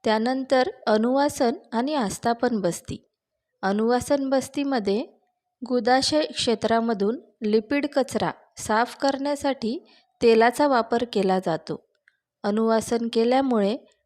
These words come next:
पाठदुखी, पाय दुखणे, झोपेच्या विकारांसारख्या विकारांवर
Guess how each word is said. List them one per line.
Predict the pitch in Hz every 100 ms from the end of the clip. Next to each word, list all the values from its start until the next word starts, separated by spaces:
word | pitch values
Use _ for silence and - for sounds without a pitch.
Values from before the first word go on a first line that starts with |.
| _ -
पाठदुखी, | 214 233 254 220 233 226 202 214
पाय | - 220 202 226
दुखणे, | 233 240 233 202 196 247 - _ _ _ _ _ _ _ _ _ _ _ _ _ _ _ _ 226
झोपेच्या | 226 214 226 233 269
विकारांसारख्या | 254 226 220 220 247 262 247 240 262
विकारांवर | 262 247 254 254 240 226 214